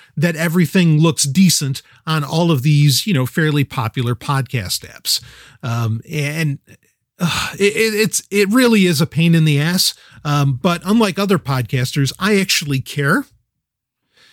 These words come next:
Um, and, you know, I do most of this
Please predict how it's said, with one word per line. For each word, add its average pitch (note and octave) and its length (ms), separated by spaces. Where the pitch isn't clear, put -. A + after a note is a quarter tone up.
Um, C3+ 540
and, C#3+ 640
you F3+ 80
know, C#3 100
I D3 200
do E3 580
most E3+ 440
of D3 100
this D3+ 340